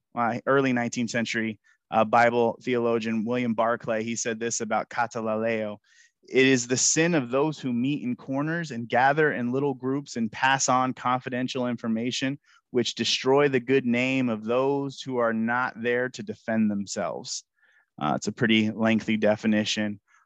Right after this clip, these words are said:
on avoiding this, this judgmental speak. If you are truly, and here's the thing with being judgmental, I think we all kinda can struggle with being judgmental. I think as human beings, we are sort of, uh, programmed with this idea of,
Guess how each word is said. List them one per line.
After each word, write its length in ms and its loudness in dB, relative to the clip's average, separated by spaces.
on 140 2
avoiding 680 2
this, 400 2
this 380 -6
judgmental 1120 0
speak. 480 -2
If 160 -2
you 120 2
are 80 4
truly, 600 2
and 120 -2
here's 160 0
the 80 -10
thing 320 -4
with 240 0
being 240 4
judgmental, 420 2
I 160 0
think 180 -4
we 100 0
all 340 2
kinda 280 -4
can 160 -10
struggle 420 2
with 160 -4
being 240 -2
judgmental. 640 0
I 80 -8
think 200 -8
as 220 2
human 360 4
beings, 500 2
we 120 2
are 300 4
sort 220 -2
of, 260 0
uh, 280 -2
programmed 680 -2
with 200 -6
this 180 -6
idea 640 0
of, 260 -4